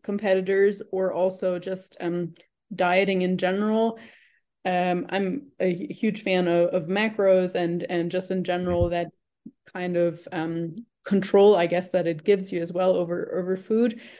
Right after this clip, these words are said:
But some people say, "Hey, it can turn into something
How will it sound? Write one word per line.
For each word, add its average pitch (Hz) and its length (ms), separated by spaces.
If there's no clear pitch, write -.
But 190 160
some 226 160
people 196 240
say, 180 640
"Hey, 190 260
it 175 120
can 190 180
turn 185 300
into 185 280
something 185 480